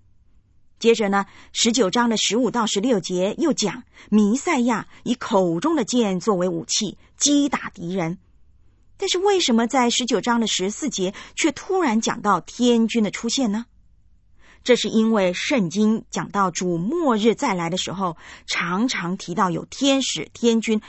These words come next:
陪着他来，而天军都骑着白马，就像他们的将军弥赛亚一样。这些天军的衣着和羔羊的新妇一样，都是穿着洁白的细麻布衣服。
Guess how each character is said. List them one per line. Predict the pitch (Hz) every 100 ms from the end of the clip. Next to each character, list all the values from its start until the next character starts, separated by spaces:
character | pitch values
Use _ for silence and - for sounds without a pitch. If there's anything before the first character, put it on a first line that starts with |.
| - -
陪 | - 175 202
着 | 220
他 | - 196
来， | 165 139 - _ - - - - _ - -
而 | 190
天 | 208 - 247 240
军 | 233 226 226
都 | 226
骑 | - 185
着 | 202
白 | - 156 202
马， | 233 - - _ _ _ _ _ - -
就 | 269
像 | 240 240
他 | 220 220
们 |
的 | 196
将 | 277 254 247
军 | 247 220
弥 | 185 180
赛 | 254 320 254
亚 | 214
一 | 165 160
样。 | 208 - - _ _ _ _ _ _ -
这 | 233 196
些 | 214
天 | - 220 214 214
军 | 226
的 | 208
衣 | 180 214
着 | 214 196 175 202 - -
和 | 226
羔 | 269 320 330 339
羊 | 269 190
的 |
新 | 196 247 240
妇 | 202
一 | 160
样， | 202 143 - - - - - -
都 | 202 202
是 | 208 196
穿 | 208 202
着 | 190 165
洁 | - 170 170
白 | 185 160 165
的 | 165
细 | - - 302 220
麻 | 151 - 165
布 | 175
衣 | 151 190
服。 | - -